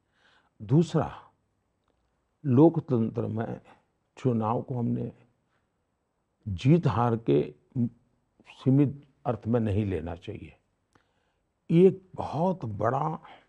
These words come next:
एक प्रकार से ओपन यूनिवर्सिटी होती है।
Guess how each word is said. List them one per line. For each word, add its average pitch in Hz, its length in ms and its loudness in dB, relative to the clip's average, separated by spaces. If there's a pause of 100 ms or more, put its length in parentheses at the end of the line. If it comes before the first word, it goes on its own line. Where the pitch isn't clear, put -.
(760)
एक 127 140 -2
प्रकार 120 340 -6
से 127 280 -6 (1200)
ओपन 156 300 6
यूनिवर्सिटी 127 600 4
होती - 340 -12
है। - 280 -20